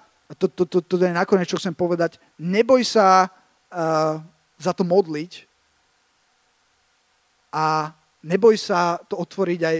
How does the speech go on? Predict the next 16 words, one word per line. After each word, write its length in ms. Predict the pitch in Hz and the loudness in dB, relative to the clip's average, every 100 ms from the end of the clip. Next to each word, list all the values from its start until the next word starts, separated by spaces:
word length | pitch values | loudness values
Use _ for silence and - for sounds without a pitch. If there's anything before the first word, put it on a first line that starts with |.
| 156 | -6
pred 160 | 160 | -12
Pánom. 420 | - 170 165 151 123 _ _ _ _ _ | -4 -2 -2 -6 -18 _ _ _ _ _
A 60 | 151 | -20
mne 160 | 160 | -14
sa 160 | 160 170 | -10 -10
stalo 400 | - 190 190 180 | -2 2 4 2
niekedy, 400 | 175 185 190 180 | 0 -4 -2 -2
že 100 | 165 | -4
som 240 | 185 170 165 | -6 -8 -12
až 180 | 156 156 | -10 -10
do 60 | - _ _ _ _ - | -10 _ _ _ _ 0
posledného 640 | 214 - 202 190 180 180 170 - _ 151 | 0 2 -2 0 0 2 2 -4 _ -4
dňa 240 | 190 190 | 2 2
volieb, 480 | 165 202 180 170 - - 160 - | 6 4 4 -4 -6 -20 _ -20
povedzme, 320 | 160 160 175 | -18 -10 -10
váhal 640 | 156 185 202 170 160 165 | -2 2 2 2 0 0